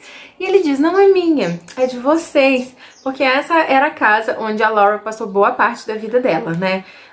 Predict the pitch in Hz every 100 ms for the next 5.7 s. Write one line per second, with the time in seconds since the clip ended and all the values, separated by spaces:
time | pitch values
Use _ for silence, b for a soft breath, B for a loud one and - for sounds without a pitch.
0 | - 226 262 277 269 247 240 233 226 220
1 | 214 196 180 190 208 - - 220 202 196
2 | - 202 202 214 170 165 196 254 - _
3 | - - 240 247 180 175 170 262 262 247
4 | 220 220 220 220 208 208 208 208 214 220
5 | 202 196 226 208 170 156